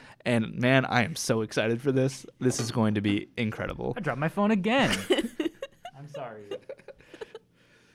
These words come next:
Speaker 1: Yeah, I'm very excited for Godzilla versus Kong. Um, I, again, as I've said on this podcast before, like,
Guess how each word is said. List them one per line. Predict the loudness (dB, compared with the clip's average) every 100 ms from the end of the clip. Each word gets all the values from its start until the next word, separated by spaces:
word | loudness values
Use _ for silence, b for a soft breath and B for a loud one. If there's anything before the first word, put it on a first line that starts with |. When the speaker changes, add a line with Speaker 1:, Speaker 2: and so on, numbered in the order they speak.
| b
Speaker 1:
Yeah, | 2 6
I'm | 10
very | 12 12
excited | 12 12 10 8
for | 8
Godzilla | 6 6 2 2
versus | -2 -6
Kong. | -6 -2 -2 -4 -6
Um, | -4 -2 -2 -6 -12 b b b b b
I, | 4
again, | 6 6 6 4
as | 6 8
I've | 8
said | 8 8
on | 8
this | 4 2
podcast | 0 0 -4 -6
before, | -4 -2 0
like, | -2